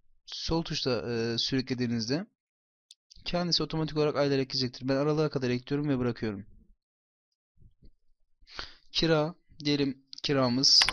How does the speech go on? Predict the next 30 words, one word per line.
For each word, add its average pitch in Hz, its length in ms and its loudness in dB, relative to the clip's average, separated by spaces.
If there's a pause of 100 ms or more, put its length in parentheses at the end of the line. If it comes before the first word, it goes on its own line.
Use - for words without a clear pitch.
(260)
altı 123 340 -2
yüz 135 100 0
elli 135 180 2
lira 113 140 0
olsun. 107 380 -6 (2250)
Hazirana 156 560 0
kadar 143 320 0 (180)
kiramızı 135 540 2
altı 139 280 2
yüz 135 80 0
elli 139 200 2
ödeyelim. 123 340 0
Yine 139 140 2
aynı 160 160 0
şekilde 127 540 0 (520)
sağ - 240 2
alt 143 280 4
köşesindeki 120 720 -2 (560)
karenin 143 320 2
üzerine 123 300 2
geldim. 120 420 0 (1040)
Artının 123 420 2
çıkmasını 170 480 0
bekledim 160 560 -4
ve 147 100 -2
mouse'un 147 320 2
sol 151 220 0
tuşuyla 131 460 -4
basılı 127 260 0
tutarak 151 440 -4